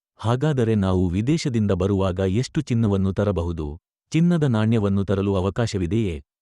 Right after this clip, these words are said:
ಅದಕ್ಕೆ ಎಷ್ಟು ಸುಂಕವನ್ನು ವಿಧಿಸಲಾಗುತ್ತದೆ ಎಂಬುದರ ಬಗ್ಗೆ ಇಲ್ಲಿ ತಿಳಿದುಕೊಳ್ಳೋಣ. ಭಾರತ ಪ್ರಯಾಣಿಕರು ವಿದೇಶದಲ್ಲಿ ಒಂದು ವರ್ಷಕ್ಕಿಂತ ಹೆಚ್ಚು ಕಾಲ ವಾಸವಾಗಿದ್ದರೆ, ಪುರುಷ ಪ್ರಯಾಣಿಕರು ಗರಿಷ್ಠ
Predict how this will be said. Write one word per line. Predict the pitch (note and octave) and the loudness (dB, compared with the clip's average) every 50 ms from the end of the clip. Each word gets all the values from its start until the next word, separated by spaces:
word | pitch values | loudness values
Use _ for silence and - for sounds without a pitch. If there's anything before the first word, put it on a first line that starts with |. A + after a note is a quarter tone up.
| _ _ | _ _
ಅದಕ್ಕೆ | - B2+ C3+ C#3+ C#3+ - - B2+ A2 | -4 -4 -2 -2 -2 -2 0 0 0
ಎಷ್ಟು | B2 C3+ - - E3+ | 0 0 -2 -4 -4
ಸುಂಕವನ್ನು | - - C#3 C3+ - B2+ A2+ A2 G#2+ G#2 | -2 -2 -2 -2 0 0 0 2 2 2
ವಿಧಿಸಲಾಗುತ್ತದೆ | G2+ F#2+ G2 G2+ - - B2+ A#2 G#2 F2+ F#2 - - F#2 F2+ F#2 | 0 0 -2 -4 -4 -2 -2 -2 -2 -2 -4 -4 -2 -2 0 0
ಎಂಬುದರ | F2+ F2+ F#2 F#2 F2+ G2 F2 E2+ | 0 0 0 -2 0 0 -2 -2
ಬಗ್ಗೆ | E2 F#2 F2 E2+ G2+ G#2+ | -2 -2 -2 -2 -2 -2
ಇಲ್ಲಿ | G2+ F#2+ F#2+ G#2+ | -2 -2 -2 -2
ತಿಳಿದುಕೊಳ್ಳೋಣ. | A#2 - C#3 C#3+ C#3 C3 - - G2+ F2 F2+ E2 D#2+ D#2 D2+ D2+ D2+ - - F2+ | -2 -2 -2 -2 -2 -2 0 -2 -2 0 -2 -2 -4 -6 -8 -10 -12 -14 -14 -8
ಭಾರತ | E2+ E2+ F2+ G2 D3+ E3 F3+ - | -4 -4 -2 0 0 0 -2 -2
ಪ್ರಯಾಣಿಕರು | F3 D3 - G2+ G2+ G#2+ A2+ A2+ A#2 G#2+ - G#2 F#2+ G2 | -4 -4 -2 0 0 2 2 0 0 0 -2 -2 -2 0
ವಿದೇಶದಲ್ಲಿ | F2 F2 G2+ A#2+ D3 D#3 - C3+ A2 G#2 G2+ G2+ G#2 | -2 -2 0 -2 -2 -2 -2 -2 -2 0 0 0 0
ಒಂದು | F#2 F#2+ B2 C#3+ D#3 C#3 | 0 0 0 2 2 2
ವರ್ಷಕ್ಕಿಂತ | A#2+ A2+ G#2 - A#2+ G#2 - A2+ G2+ F#2+ G#2 | 2 0 -2 -4 -6 -6 -4 -4 -2 -2 -2
ಹೆಚ್ಚು | F#2 E2+ A2 - - - C#3 | -2 -2 -4 -4 -4 -6 -4
ಕಾಲ | - A2 G2+ F#2 | -2 -2 0 0
ವಾಸವಾಗಿದ್ದರೆ, | F2 E2+ F2+ G2+ F#2+ - G2 E2+ F2 E2+ E2 D#2+ E2 G#2+ A2+ G#2+ F2 D2 C#2+ - _ _ _ _ _ _ - | 0 0 -2 -2 -2 -2 -4 -2 -4 -4 -4 -4 -4 -2 -2 -2 -4 -6 -8 -12 _ _ _ _ _ _ -2
ಪುರುಷ | C#3 D3 D#3+ E3+ - F3+ | 0 2 2 0 0 -2
ಪ್ರಯಾಣಿಕರು | D#3 - A2 G#2 G#2+ A2 A2+ A2+ G2+ - G2+ F#2+ G2 | -2 0 0 0 2 2 0 0 0 -2 -2 0 0
ಗರಿಷ್ಠ | F2+ E2 F#2+ A2+ C#3 - - - | 0 0 -2 -2 -2 -4 -6 -4